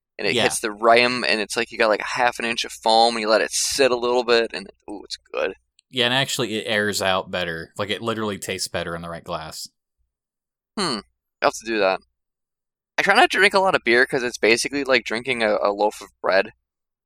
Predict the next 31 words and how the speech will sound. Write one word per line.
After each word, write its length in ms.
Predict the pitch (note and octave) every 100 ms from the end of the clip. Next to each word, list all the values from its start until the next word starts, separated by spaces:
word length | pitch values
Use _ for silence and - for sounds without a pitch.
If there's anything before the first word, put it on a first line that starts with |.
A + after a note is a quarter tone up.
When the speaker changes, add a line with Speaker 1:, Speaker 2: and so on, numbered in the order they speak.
| _
Speaker 1:
That's 160 | G#2 -
a 40 |
lot 160 | G#2 F#2+
of 60 |
carbs. 560 | - G2 F#2+ G2 - - _ _ _ _ _ _ _ _ _ - -
Speaker 2:
Yeah, 220 | D3+ C#3
I'm 80 | E3+
trying 240 | - D#4
to 60 | B3
cut 240 | - D#3
out 240 | B2 B2 -
carbs 380 | E3 E3 F3+ -
so 400 | - - C3 B2
that 160 | A#2+
I 80 | B2
can 160 | A#2 A2
enjoy 380 | G#2+ G#2+ G#2+
my 240 | G#2 G2+ F#2+
alcohol 580 | F#2+ F#2+ F#2+ F#2 F2+ E2+
with, 180 | E2 -
like, 180 | E2 - _ _ _ _ _ _
less 440 | - F#2+ F2+ - -
guilt. 360 | - F2+ G#2 - - _ _ _ _ _ -
Speaker 1:
Yeah, 180 | F3 E3
I 40 |
mean, 200 | D#3 D3 - -
bourbon 400 | - F3 G#3 G3 -
and, 160 | C#3+ B2+
and, 120 | B2+
like, 140 | B2+ G#2
ru-, 180 | G#2+